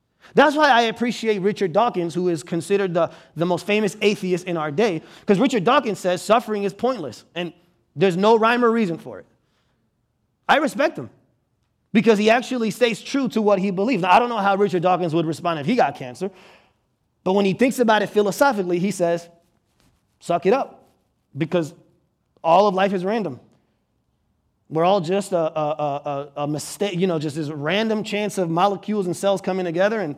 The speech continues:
figure it out. I respect him, 'cause at least he's being consistent. Okay? So, so here's the thing, here's the thing. Before we move on to the next point,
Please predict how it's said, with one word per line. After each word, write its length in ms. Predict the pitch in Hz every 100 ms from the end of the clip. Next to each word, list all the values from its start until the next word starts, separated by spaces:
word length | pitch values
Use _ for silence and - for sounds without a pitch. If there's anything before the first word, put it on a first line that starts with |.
| - _
figure 360 | - 175 202
it 60 | 202
out. 400 | 120 - _ - - _ _ _ _ _ _ _ _ _ _ _ -
I 120 | 196
respect 360 | 240 277 254 143
him, 120 | 113
'cause 260 | - 160 - -
at 100 | 165
least 200 | 185 208
he's 120 | 196
being 200 | 160 175
consistent. 500 | 156 143 123 - - _ _ _ _ _ _ _ _ _ _ _ _ _ -
Okay? 300 | 151 214 - _ _ _ _ _ _ -
So, 120 | 220
so 160 | 254
here's 220 | 190 302 269
the 80 |
thing, 180 | 254 226
here's 120 | 202
the 60 | 208
thing. 160 | 175 - _ _ _ -
Before 280 | 165 196 214
we 80 |
move 140 | 220 214
on 40 |
to 60 | 202
the 80 | 185
next 180 | 180
point, 220 | - 151